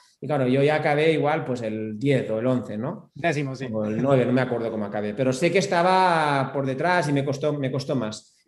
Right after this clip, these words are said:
Speaker 1: Pero claro, me prepa-, me preparé más, además, pero estaba mucho más nervioso. Pero el año, el debut de Monza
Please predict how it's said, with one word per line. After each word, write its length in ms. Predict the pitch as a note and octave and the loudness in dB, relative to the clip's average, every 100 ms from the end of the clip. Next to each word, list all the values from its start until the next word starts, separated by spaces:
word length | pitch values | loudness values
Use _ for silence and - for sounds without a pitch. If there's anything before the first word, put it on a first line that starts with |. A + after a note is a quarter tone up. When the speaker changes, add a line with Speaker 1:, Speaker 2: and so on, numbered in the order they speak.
| - | -2
Speaker 1:
Pero 160 | E3 D#3+ | 0 2
claro, 280 | G#3 A3 | 2 2
me 140 | D#3+ D#3 | 0 0
prepa-, 260 | D#3+ D#3+ | 2 0
me 140 | D#3+ D3 | 0 -4
preparé 340 | C#3 D3 F#3 | -2 0 2
más, 220 | F#3 B3 | 2 0
además, 480 | F#3+ A#2+ A#2 A2 - | 0 0 0 -4 -6
pero 280 | - B2+ C3 | -4 -2 -2
estaba 260 | - C#3+ D3 | -4 -4 -2
mucho 240 | D3+ C#3+ | -2 0
más 160 | C3+ B2 | -2 -2
nervioso. 460 | A#2 A2 A2+ A#2+ A#2+ | -4 -4 -4 -6 -6
Pero 140 | A#2+ | -2
el 100 | C3 | 0
año, 340 | D#3 F3+ E3 | 0 0 0
el 120 | C#3+ C#3 | 0 0
debut 240 | C#3 E3+ | 2 2
de 80 | G3 | 2
Monza 560 | F3+ E3+ E3+ G3 G#3 | 2 0 0 -2 -4